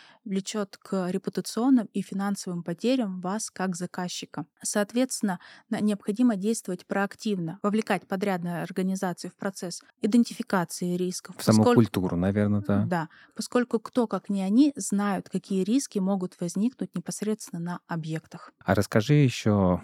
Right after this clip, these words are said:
Speaker 2: в завершении, да, вот, э, чтобы мы какую-то такую жирную точку, э, итог подвели.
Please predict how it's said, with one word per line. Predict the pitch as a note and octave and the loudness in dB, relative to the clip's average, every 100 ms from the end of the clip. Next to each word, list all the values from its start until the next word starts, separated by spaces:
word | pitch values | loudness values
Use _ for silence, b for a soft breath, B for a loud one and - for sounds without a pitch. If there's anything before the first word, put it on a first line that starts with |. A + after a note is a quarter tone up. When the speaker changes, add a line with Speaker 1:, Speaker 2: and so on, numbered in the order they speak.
| - | -6
Speaker 2:
в | F#2 | -4
завершении, | F#2 G2 - - G#2 F2+ E2 D#2+ | 0 0 0 4 6 6 4 2
да, | F#2 G2+ | 2 2
вот, | F#2+ F2+ - | 2 -2 0
э, | E2+ D#2+ | 0 0
чтобы | - - F#2 | -6 -4 0
мы | F2+ E2+ | 0 -2
какую-то | - - - | -6 -8 -4
такую | - - F2 | -4 -2 -2
жирную | F2 G#2 G2+ F#2 E2+ | 2 0 2 0 0
точку, | - F#2+ - - - D2+ C#2+ | -2 -2 -4 -6 -2 -2 -2
э, | D#2+ D#2+ D#2+ | -4 -4 -4
итог | F#2 - G2+ - | -6 0 0 0
подвели. | - D#2 E2 G2 D3 | -6 -2 0 2 2